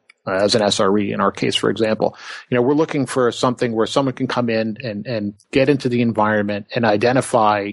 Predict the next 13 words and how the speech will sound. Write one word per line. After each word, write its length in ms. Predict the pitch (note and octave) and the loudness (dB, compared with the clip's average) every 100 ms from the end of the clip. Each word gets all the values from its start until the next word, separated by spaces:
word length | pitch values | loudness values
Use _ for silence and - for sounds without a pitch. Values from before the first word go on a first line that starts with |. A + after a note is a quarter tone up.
| - | -8
you 80 | A#2+ | -6
know, 480 | G#2+ A#2 - - - - | -6 -8 -8 -8 -6 -2
a, 40 | |
a 280 | G#2+ G2 G2+ | -2 0 -2
problem 500 | - - D#3 C#3 C3+ | -4 0 2 2 0
with 140 | A2+ | -2
the 120 | A2+ - - | -6 -6 0
architecture 640 | C#3+ C#3+ C#3 C3 A#2+ A#2+ | 0 0 -6 -6 -6 -8
that's 160 | G2+ - | -10 -10
causing 340 | - G2+ G2 | -8 -6 -6
a 60 | F2+ | -10
performance 480 | F#2 - - - - | -12 -10 -8 -8 -6
problem. 320 | - - | -4 -4